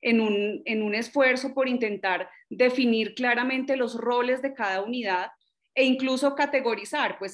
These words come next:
si estamos frente a este grupo con grandes capacidades, pues el rol de la oficina internacional es tal y la de la vicerrectoría es académica, eh, perdón, la B C T I es, es este otro rol,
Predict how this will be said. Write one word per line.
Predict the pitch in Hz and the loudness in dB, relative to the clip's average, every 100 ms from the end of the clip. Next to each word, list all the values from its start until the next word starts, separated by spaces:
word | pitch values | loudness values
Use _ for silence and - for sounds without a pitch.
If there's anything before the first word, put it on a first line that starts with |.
| 202 | -6
si | 220 | -6
estamos | 208 214 220 - | -2 -2 -2 0
frente | 277 277 233 | 0 2 2
a | |
este | 196 226 | 0 -2
grupo | 254 277 269 277 | 0 0 2 0
con | 285 | -2
grandes | 220 190 196 - | -2 -2 -4 -6
capacidades, | 254 233 226 190 214 269 - | -4 -4 -2 0 0 -2 -6
pues | 214 | -4
el | 196 | -4
rol | 190 185 | -2 -2
de | 196 | -2
la | 226 | -4
oficina | 220 190 180 185 208 | -6 -8 -2 0 0
internacional | 226 214 196 185 190 175 165 | -4 -6 -4 -2 -2 -2 -2
es | 185 | -2
tal | 254 254 277 269 | 0 0 0 -6
y | 214 | -6
la | 190 175 170 165 | -4 -2 -4 -4
de | 175 165 | -4 -2
la | 165 165 170 _ | -2 -4 -8 _
vicerrectoría | 196 190 180 180 170 165 170 180 | -6 -4 -4 -4 -2 -2 -2 -4
es | 190 185 - | -6 -10 -6
académica, | 202 196 190 170 165 180 208 | -6 -2 -2 0 2 0 -2
eh, | |
perdón, | 180 170 160 147 | -2 -2 -2 -2
la | 175 | -2
B | 175 | -4
C | 175 202 | -4 -2
T | 226 | -2
I | 240 233 | 0 0
es, | 226 - - | -2 -8 -10
es | 202 202 | -6 -4
este | 190 202 | -2 0
otro | 226 247 247 | 0 0 0
rol, | 269 285 311 | 2 2 0